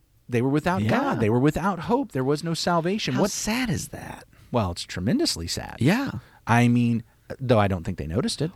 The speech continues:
Speaker 1: I
Speaker 2: Well,
Speaker 1: don't think they recognized it.
Speaker 2: I think today we, uh, approach the idea of different cultures and different religions of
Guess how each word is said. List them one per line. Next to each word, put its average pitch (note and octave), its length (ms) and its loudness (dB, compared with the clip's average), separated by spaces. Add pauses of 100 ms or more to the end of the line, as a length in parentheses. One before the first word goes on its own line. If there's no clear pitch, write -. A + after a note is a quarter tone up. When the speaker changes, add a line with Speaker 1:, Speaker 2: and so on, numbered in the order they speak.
Speaker 1:
I - 60 4
Speaker 2:
Well, G#3+ 80 6
Speaker 1:
don't F#3+ 60 -2
think - 160 -4
they D#2+ 80 -4
recognized F3 600 -2
it. - 40 -2
Speaker 2:
I A#2+ 40 2
think A#2+ 300 -2
today G2 460 2
we, G#2+ 340 4
uh, G2 140 2 (100)
approach A2 540 0
the G2+ 200 2
idea G#2 280 2
of F#2 80 -4
different - 280 -2
cultures G2+ 480 -2
and G2 80 -4
different - 280 -2
religions G2 600 -2
of - 220 0